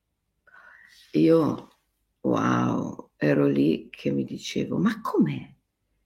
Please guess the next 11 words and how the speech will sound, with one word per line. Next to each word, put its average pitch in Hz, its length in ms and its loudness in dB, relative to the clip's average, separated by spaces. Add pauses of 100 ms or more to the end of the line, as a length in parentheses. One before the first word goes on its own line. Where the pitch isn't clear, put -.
(320)
dimenticare 151 1200 4 (440)
che 165 180 8
uno 160 300 12
più 156 200 4
uno 147 140 6
fa - 460 -2
due?" - 580 -2 (480)
E 226 120 -4
cercavo 330 580 6
di 180 100 6
immaginare. 160 1080 4